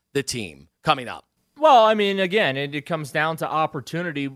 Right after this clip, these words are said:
Speaker 2: especially on the trade market. It takes two to tango there. But, uh, a-, as far as his aggressiveness and, and willingness and, uh, you know, uh, constant efforts to, uh,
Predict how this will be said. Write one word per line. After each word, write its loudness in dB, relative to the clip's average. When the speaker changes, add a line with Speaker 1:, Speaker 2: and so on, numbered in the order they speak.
Speaker 2:
especially -8
on -8
the -10
trade -4
market. -6
It -12
takes -10
two -8
to -10
tango -8
there. -2
But, -4
uh, -2
a-, -6
as -10
far -2
as -6
his -10
aggressiveness -10
and, -10
and -10
willingness -8
and, -10
uh, -8
you -12
know, -10
uh, -16
constant -2
efforts -4
to, -2
uh, 2